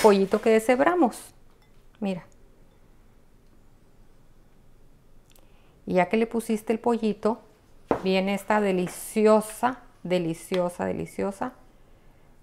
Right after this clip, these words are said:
cucharada de crema en el centro.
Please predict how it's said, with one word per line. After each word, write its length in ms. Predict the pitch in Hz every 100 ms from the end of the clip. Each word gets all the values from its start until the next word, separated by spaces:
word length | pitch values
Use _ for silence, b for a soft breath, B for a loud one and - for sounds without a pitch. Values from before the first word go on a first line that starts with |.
| -
cucharada 840 | - 196 196 196 170 165 170 185 190
de 140 | 185
crema 280 | 180 170 175
en 60 |
el 160 | 175 160
centro. 500 | - - - - -